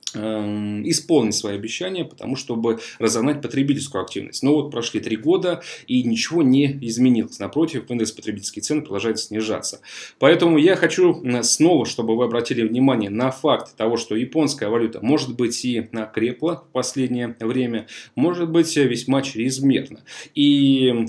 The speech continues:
подкрепить то, что особенно на это не стоит обращать внимание, хочу, э, комментариями замминистра, м, э, финансов, э, Японии Асакавы, который отметил то, что укрепление иены, которое мы наблюдали последние торговые сессии,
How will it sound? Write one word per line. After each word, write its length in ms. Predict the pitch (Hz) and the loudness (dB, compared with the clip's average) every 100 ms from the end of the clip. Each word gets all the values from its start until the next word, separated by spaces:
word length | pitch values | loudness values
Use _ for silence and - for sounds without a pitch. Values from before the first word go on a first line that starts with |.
| - | -2
подкрепить 560 | 127 - 147 196 - | -2 0 -2 -4 -2
то, 100 | - | 0
что 500 | 135 - 123 117 113 - | -2 -2 0 0 -2 -4
особенно 560 | 127 - 143 107 98 | -4 2 2 0 -4
на 120 | 95 104 | -4 -4
это 300 | 101 95 - | -4 -8 -4
не 140 | 113 | -4
стоит 420 | 117 117 95 - | -2 -2 -2 -4
обращать 720 | 101 - 104 113 110 101 - | -6 -6 -4 -4 -2 -4 -8
внимание, 640 | - 104 113 151 190 185 165 - - | -8 -2 0 0 -2 -4 -8 -12 -14
хочу, 480 | - 110 165 170 165 120 | -6 0 4 4 4 -4
э, 80 | |
комментариями 640 | 113 127 135 135 139 131 120 | 0 2 4 2 0 0 0
замминистра, 1000 | 117 127 139 107 110 117 - 104 95 - 95 | -2 0 0 2 0 0 -4 -4 -6 -8 -16
м, 320 | 95 95 104 104 | -16 -14 -12 -12
э, 240 | 107 104 101 | -12 -12 -8
финансов, 720 | - 151 185 - 175 - 135 | -2 -2 0 0 0 0 2
э, 180 | 120 120 | 2 0
Японии 560 | 113 127 131 127 123 117 - - | -6 0 2 2 0 -4 -14 -6
Асакавы, 560 | 110 - 127 139 127 | -2 -2 -2 0 0
который 340 | 117 117 131 120 | -2 -4 -2 -2
отметил 380 | 117 135 127 113 | -2 -2 -2 -4
то, 120 | 123 | -4
что 440 | - - 123 117 - - | -4 0 0 0 -6 -6
укрепление 580 | 127 160 156 160 147 | 4 4 6 4 4
иены, 280 | 147 160 107 | 4 4 4
которое 340 | 107 107 110 110 | 0 -2 0 0
мы 120 | 117 | 0
наблюдали 400 | 117 127 120 107 | -2 0 0 0
последние 560 | 117 117 - 113 107 | -2 -4 -4 -4 -2
торговые 380 | 110 110 113 110 | -4 -2 0 0
сессии, 560 | 110 180 196 - 180 | 0 -2 -2 0 -2